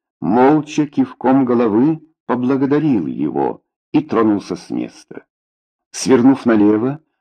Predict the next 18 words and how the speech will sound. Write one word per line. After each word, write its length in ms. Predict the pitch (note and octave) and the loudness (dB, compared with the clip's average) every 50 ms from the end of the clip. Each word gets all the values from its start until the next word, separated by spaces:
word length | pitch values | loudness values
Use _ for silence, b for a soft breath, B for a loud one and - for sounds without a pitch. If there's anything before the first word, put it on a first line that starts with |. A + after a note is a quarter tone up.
| _ | _
он 300 | _ A#2+ A#2+ B2 A#2 A2+ | _ 0 2 2 2 2
выехал 460 | G#2+ B2+ B2+ A2+ G#2+ G2 - F2 F#2+ F#2+ | 2 2 2 2 0 0 -2 -4 -2 -2
на 140 | G2 G2 | -4 -4
Круазет 760 | F#2 - F#2 F#2 F#2+ F#2 F#2 F#2+ F2+ E2+ - D3+ F#3+ G#3 G3+ - _ _ | -6 -6 -6 -4 -4 -2 -4 -4 -6 -6 -6 -4 -4 -4 -6 -10 _ _
и 80 | F3+ F3+ | -6 -6
удивился, 920 | F#3 F3 D#3+ F3 F3 C#3 G#2+ F2+ D#2+ D2+ D2+ - - C#2 D2+ C#2+ C2+ - _ _ _ _ _ _ _ | -6 -4 -4 -4 -4 -2 -2 -2 -4 -4 -6 -10 -10 -8 -8 -8 -10 -12 _ _ _ _ _ _ _
как 280 | - E3+ G3+ G#3 _ _ | -6 -6 -6 -6 _ _
послушно 760 | - F#3+ F#3 - - - E3+ E3 C#3+ B2 - - A2+ G#2+ G#2 | -8 -6 -6 -8 -8 -2 0 0 0 0 -2 -2 -2 -2 -2
себя 240 | - A2 G2+ G#2+ | -4 -2 -2 0
вела 280 | G#2 G2 G#2 G2 G2 F#2+ | 0 2 0 0 0 -2
в 40 | F#2 | -2
его 240 | F#2+ G2 F#2+ F2+ F#2 | -2 -2 -2 -2 -4
руках 400 | F#2 F2 - - F#2 F2+ F2+ F2+ | -4 -6 -6 -6 -8 -6 -6 -8
эта 160 | E2 - F2 | -10 -10 -12
огромная, 1040 | - - - D#2 C2 C2 C2+ C2 D2+ F#2+ A#2+ C#3+ D3 C3+ A#2+ G2 D2 C2+ C#2 C#2 C2+ | -10 -8 -8 -8 -8 -8 -8 -6 -4 -2 0 0 0 0 -2 -2 -2 -4 -4 -6 -6
тяжёлая, 800 | - - - D2 C#2 C2+ - - C#3+ F3 E3+ D3+ C#3+ C#3 B2 A2+ | -8 -8 -8 -8 -8 -8 -6 -4 -2 -2 0 0 0 0 0 0
бесшумная 680 | F#2+ G#2 G2+ - - - G2+ G#2 G2+ F#2 F2 E2 D#2 | -2 -4 -6 -6 -6 -4 -2 -2 0 0 -2 -2 -2
машина. 600 | C#2+ C2+ C2 - - - A1 G#1+ G1+ G1+ G1+ G1+ | -4 -6 -8 -10 -10 -8 -8 -8 -8 -8 -12 -14